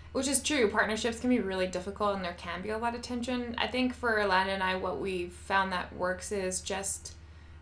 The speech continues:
realizing where the other person's strengths are and just letting them showcase their strengths and then allowing that to come through. So Lana and I have obviously worked together on photo shoots, not only in the wedding industry,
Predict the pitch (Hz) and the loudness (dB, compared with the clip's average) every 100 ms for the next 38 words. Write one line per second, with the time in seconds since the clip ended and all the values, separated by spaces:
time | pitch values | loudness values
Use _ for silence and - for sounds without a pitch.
0 | - - - - 214 220 220 214 208 202 | -18 -18 -18 -6 0 6 6 6 4 0
1 | 196 196 - - - 202 208 208 208 196 | -2 -4 -8 -12 -6 0 4 6 6 6
2 | 202 208 196 202 190 - - 175 196 233 | 2 0 -2 0 2 0 -2 -4 -2 2
3 | 240 240 214 190 202 185 185 185 180 175 | 2 2 0 -2 -2 -2 0 -2 -2 -4
4 | 202 - - - 196 190 190 185 185 185 | -6 -10 -8 -2 0 0 -2 -2 -2 -4
5 | - 170 180 208 208 - 185 185 180 175 | -4 -2 -2 -2 -2 -4 -4 -4 -4 -4
6 | 180 175 175 180 180 170 170 - - - | -2 0 0 0 -4 -4 -8 -12 -16 -18
7 | - - - 165 151 - - 247 240 254 | -18 -18 -4 2 2 0 -2 -2 -2 0
8 | 254 254 214 196 - 233 262 233 220 214 | 0 2 2 2 4 4 6 6 6 6
9 | 185 190 - 208 185 185 - 190 180 180 | 4 2 -2 -4 -2 -4 -2 0 0 0
10 | - 180 180 - - 208 208 247 247 208 | 0 0 -2 -4 -2 -2 0 -2 0 0
11 | 185 190 190 185 180 - - 180 175 175 | 0 0 -2 -2 -4 -6 -6 -6 -8 -6
12 | 180 233 262 262 254 233 240 240 - 233 | -2 0 2 4 4 2 -2 -2 -2 0
13 | 226 220 | 0 0